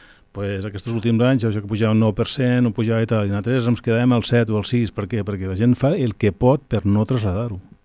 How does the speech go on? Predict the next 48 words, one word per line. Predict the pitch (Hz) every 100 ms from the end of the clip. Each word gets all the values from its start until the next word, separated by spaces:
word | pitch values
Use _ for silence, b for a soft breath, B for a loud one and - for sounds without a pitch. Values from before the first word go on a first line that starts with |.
| _ _ b b b b -
però, | 95 95 95 -
clar, | 98
arriba | 104
un | 104 107
moment | 107 107
que | 120
no | 95
pots. | 98 92 - - _
I | -
després | - 107 127
hi |
ha, | 131 135 _ _ -
hi | 151 113
ha, | 113 117 - b b b -
també | 101 107
hi |
ha | 123
vegades | 123 131 117
hi |
ha | 107
coses | 120 127 -
que, | 127 117 104 -
que | 104 95
se | 113 98
queden | 117 117 123
amagades, | 107 101 135 104 92
perquè | 101 104 113 139 104
dius, | 107
«Bueno, | 117 110
la | 98
gestió | 95 117
és | 123
molt | 110
fàcil», | 131 113 107
però | 98
a | 98
vegades | 107 104
no | 120
és | -
tan | 104 87
fàcil, | 123 117 95 87 98 -
eh? | 101
Perquè | 120 104
quan, | 95 98 95 B B B B B
quan | - 98 92
tu | 110
tens, | 120 120 107
eh, | 110